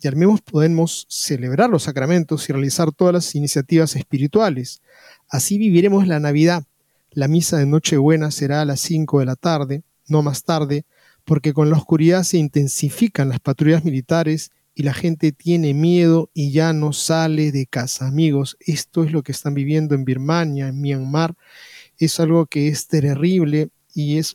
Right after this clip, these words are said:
algo por lo cual seguramente si en un momento de este día o en la noche, antes de comenzar este año nuevo, recuerdan a la iglesia perseguida, recuerden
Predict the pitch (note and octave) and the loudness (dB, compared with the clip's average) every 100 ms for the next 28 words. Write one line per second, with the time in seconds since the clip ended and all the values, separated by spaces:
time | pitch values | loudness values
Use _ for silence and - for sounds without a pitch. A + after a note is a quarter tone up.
0 | - E3 D#3+ D#3+ - - D3 C#3+ - E3 | -6 -2 0 -2 -4 -10 -6 -6 -2 0
1 | D#3+ - - C#3+ D3+ D#3 D#3+ C#3+ D#3+ - | 0 -4 -4 -2 0 0 -2 -2 -4 -2
2 | C#3+ D3+ D3+ D#3+ D#3 - D3+ D#3 - C#3+ | 0 2 2 2 0 2 4 2 0 0
3 | D3+ F3 D3 C3+ C3 C3+ C#3 D#3 D#3+ - | 2 2 2 0 -2 -2 0 2 0 0
4 | C#3 C#3+ - _ D#3 D3+ C#3+ D3+ C#3+ C3+ | -4 -4 -8 _ -6 -2 0 0 0 -2
5 | C3 D#3 D3+ - D3+ D#3 D3 C#3+ D#3 F3 | 0 0 0 0 2 2 2 2 4 4
6 | D3 C#3+ - - - - _ - D3+ B2+ | 4 0 -4 -20 -20 -20 _ -2 0 2
7 | F#3 F#3 E3+ D3 C#3+ D#3 D#3 D#3 D3+ C3+ | 2 2 2 2 2 2 2 0 -2 -2
8 | C#3+ D#3 D#3 D3+ - _ D3 D3 - D#3+ | -2 2 2 0 -6 _ -4 -2 2 2
9 | D3 D3+ D#3 | 2 -2 -4